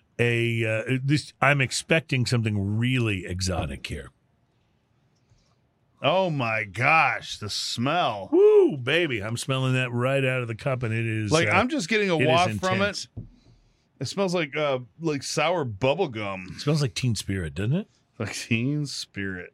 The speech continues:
Speaker 1: Mm, mm. Wow.
Speaker 2: Okay,
Speaker 1: Yeah.
Speaker 2: so if you smell it from, from, what is that, about eight inches from my nose, it smells like bubble gum.
Speaker 1: Right.
Speaker 2: And as you
Speaker 1: It's
Speaker 2: get
Speaker 1: gotta
Speaker 2: closer,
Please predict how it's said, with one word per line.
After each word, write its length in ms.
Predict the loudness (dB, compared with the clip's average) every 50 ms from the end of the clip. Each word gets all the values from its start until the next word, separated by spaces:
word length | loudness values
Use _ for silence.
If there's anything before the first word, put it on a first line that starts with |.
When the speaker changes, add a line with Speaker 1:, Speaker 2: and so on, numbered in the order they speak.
| -18 -12
Speaker 1:
Mm, 340 | -6 -4 -4 -2 -4 -4 -6 -8 _ _ _ _ -8
mm. 260 | -8 -6 -6 -6 -8 -10 _ _ _ _ -20 -20 -20 -20 _ -20 -18 -18 -20 _ _ _ _ _ _ _ _ _ _ _ _ _ _ -20 -20 -20 _ _ _ _ _ _ -6
Wow. 300 | -4 -4 -4 -4 -6 -10 -14 -18 -20 -10 -2 0
Speaker 2:
Okay, 200 | 2 4 4 4
Speaker 1:
Yeah. 60 | 4
Speaker 2:
so 320 | 4 2 2 2 2 2
if 220 | 2 0 0 0 -2
you 200 | -2 -2 -2 -2
smell 480 | -2 -4 -2 -2 0 0 0 0 0 0
it 180 | -2 -2 -6
from, 460 | -10 -6 -4 -4 -2 -4 -6 -8 -10 _ _ _ -6
from, 380 | -4 -4 -4 -4 -6 -10 -14 _ _ -20 -20 -20 -20 -20 -20 -20 -20 -20 -20 _ _ _ _ _ -4
what 140 | -2 0 0
is 80 | 2 2
that, 100 | 0 2
about 160 | 0 0 0 2
eight 180 | 2 2 2 0
inches 260 | -2 -2 -4 -6 -4
from 140 | -4 -2 -2
my 80 | 0
nose, 240 | 0 2 0 0 -2
it 60 | -4
smells 240 | -6 -4 -4 -2 -2
like 240 | -2 -2 -4 0 2
bubble 260 | 2 2 2 0 -4
gum. 380 | -4 -4 -4 -4 -4 -6 -8 -8 _ 0
Speaker 1:
Right. 280 | 0 0 0 -4 -8 -12 _ -20 -14 -6
Speaker 2:
And 100 | -2 0
as 140 | 0 2 2
you 80 | 2 2
Speaker 1:
It's 120 | 2 0
Speaker 2:
get 60 | 2
Speaker 1:
gotta 140 | 2 2 4
Speaker 2:
closer, 480 | 4 2 0 -2 -2 -2 -2 -4 -6